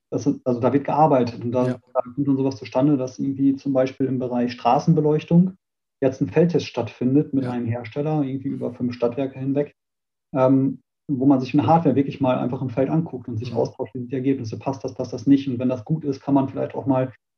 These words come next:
Speaker 1: gemeinschaftlich auf den Hersteller zugehen und
Speaker 2: Okay.
Speaker 1: sagen, dann lass doch mal über den Preis reden,
Speaker 2: Mhm.
Speaker 1: wenn wir einzeln machen, sondern irgendwie mal für achtunddreißig Mitglieder vielleicht auch, ähm,
Speaker 2: Ja.
Speaker 1: da in Aussicht stellen.
Speaker 2: Okay, ähm, ja, verst-, kann ich, kann ich nachvollziehen. Also ich meine,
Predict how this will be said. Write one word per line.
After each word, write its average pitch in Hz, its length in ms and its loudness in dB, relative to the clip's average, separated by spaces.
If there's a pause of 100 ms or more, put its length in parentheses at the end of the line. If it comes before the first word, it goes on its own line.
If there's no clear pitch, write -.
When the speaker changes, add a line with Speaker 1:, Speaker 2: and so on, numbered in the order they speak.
(440)
Speaker 1:
gemeinschaftlich 135 640 2
auf 127 180 2
den 127 120 0
Hersteller 131 360 0
zugehen 139 240 -2
und 127 60 0
Speaker 2:
Okay. 123 80 -2
Speaker 1:
sagen, 127 160 0
dann 127 120 0
lass 127 140 -2
doch 139 140 -6
mal 127 120 0
über 123 140 0
den 113 60 -2
Preis 143 340 -2
reden, 123 360 0 (220)
Speaker 2:
Mhm. 123 160 -6
Speaker 1:
wenn 123 80 2
wir - 60 -4 (280)
einzeln 131 300 -6
machen, 131 280 0
sondern 120 420 0
irgendwie 123 220 -2
mal 120 200 2
für 120 200 -6
achtunddreißig 120 500 -4
Mitglieder 117 360 0
vielleicht 107 360 -6
auch, 107 240 -8 (220)
ähm, 104 80 -6
Speaker 2:
Ja. 107 200 -4 (880)
Speaker 1:
da 110 140 2
in 113 100 2
Aussicht 107 340 -2
stellen. - 200 -4
Speaker 2:
Okay, 104 240 -2 (120)
ähm, 131 540 -2 (640)
ja, 147 160 0
verst-, - 220 -2
kann 151 120 6
ich, 151 80 4 (160)
kann 151 160 0
ich 139 160 -4
nachvollziehen. 151 540 -4
Also 143 160 -2
ich 143 60 0
meine, 147 200 4